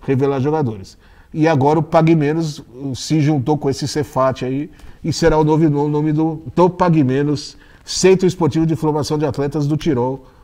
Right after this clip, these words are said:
o Cefat. É o Tirol agora, o Pague Menos então agora se chama Tirol,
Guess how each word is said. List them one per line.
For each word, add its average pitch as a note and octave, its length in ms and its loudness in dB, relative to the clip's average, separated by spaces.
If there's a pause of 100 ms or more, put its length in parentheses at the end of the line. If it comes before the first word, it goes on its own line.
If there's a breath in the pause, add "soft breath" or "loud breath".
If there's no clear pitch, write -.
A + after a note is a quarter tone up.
o D#3+ 100 0
Cefat. C3 680 -4 (180)
É D3 80 0
o D3 40 0
Tirol C#3+ 420 4
agora, A2+ 260 -4
o - 20 -10
Pague C#3 220 0
Menos D3+ 220 0
então D3+ 160 -2
agora D#3 220 0
se D#3+ 120 -6
chama D#3 220 -4
Tirol, D#3 680 2